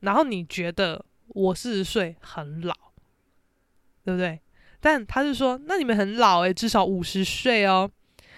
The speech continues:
但基本上真正五十岁的人，通常不会听过这种歌，就这个，这个年代的歌，五十岁的人是不会知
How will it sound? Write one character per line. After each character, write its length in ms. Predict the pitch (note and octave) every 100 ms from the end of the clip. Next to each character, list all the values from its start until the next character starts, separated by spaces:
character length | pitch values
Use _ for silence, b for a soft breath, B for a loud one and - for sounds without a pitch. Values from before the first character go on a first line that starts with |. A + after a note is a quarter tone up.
| b b
但 140 | - D#4+
基 120 | D4
本 140 | A#3
上 260 | F3+ G#3 F3+
真 220 | - A#3+ A#3
正 220 | C4 G#3
五 100 | F#3
十 240 | E3+ - F3+
岁 280 | - G#3+ E3+
的 100 | D3+
人， 320 | D3+ - F3+ _ _ -
通 360 | - A3+ A#3+
常 400 | A#3+ - D#3 D3 - -
不 200 | F3 F3
会 220 | A#3 F#3+
听 300 | - F#3 F3+
过 200 | G3+ F3 -
这 100 | G#3+
种 360 | F3 - C#3+ C#3 - -
歌， 340 | F#3+ E3+ F3 - - _ _ _ _ _ -
就 160 | G#3+
这 140 | G3 C4+
个， 120 | G#3+
这 200 | F#3 D#4+
个 80 | C#4+
年 160 | F#3+
代 120 | F#3 G3+
的 80 |
歌， 220 | F3 F#3 F3
五 100 | E3+
十 160 | -
岁 200 | E3+ G#3+
的 80 | E3
人 100 | D3+
是 80 | F3
不 240 | - E3+
会 160 | F#3+ F#3+
知 340 | - - E3+